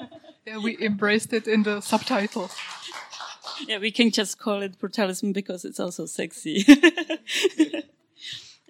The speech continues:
Speaker 2: Um, what I also think is interesting in the comparison between Prague and Berlin is then, in, if you think of Prague,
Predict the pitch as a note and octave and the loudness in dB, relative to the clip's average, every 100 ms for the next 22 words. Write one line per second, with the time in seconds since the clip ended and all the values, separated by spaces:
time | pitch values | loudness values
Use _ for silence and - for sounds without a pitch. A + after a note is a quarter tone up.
0 | - G#3+ A3+ G#3+ A3 A3 A3 G#3+ - _ | -8 -4 -4 -8 -12 -16 -16 -16 -20 _
1 | _ _ _ _ - G#3 A3+ A#3+ A#3+ - | _ _ _ _ -6 -2 0 2 4 6
2 | B3+ C4+ B3 B3 C4 C4+ C4+ B3+ - B3 | 6 6 6 4 4 6 6 2 0 -4
3 | - - A#3+ A#3+ A3 - B3 A#3+ A3 A3 | -2 0 0 0 -2 0 0 0 -2 -4
4 | - A#3 A#3 G#3+ A3 A#3 B3 A#3 A3 G#3+ | -4 -6 -4 -4 -2 0 0 -2 -8 -16
5 | A3 A3 G#3+ - A3 A#3+ A#3+ G#3 G3 F#3 | -20 -18 -12 0 2 2 -2 -4 -4 -4
6 | G3+ A3 G#3 A3+ - G3+ G3+ G3 - G2+ | -4 -4 -2 -4 -4 -6 -6 -6 -6 -6
7 | G2+ G2 F#2+ - - G2+ - G3 - A3+ | -6 -6 -8 -8 -10 -8 -6 -8 -10 -10
8 | A3 G3+ G3+ A#3 A#3 A#3 - G3 F#3+ _ | -6 -6 -6 -2 -2 -2 -4 -8 -8 _
9 | _ - G#3 G3+ G#3+ B3 | _ -2 2 2 2 -2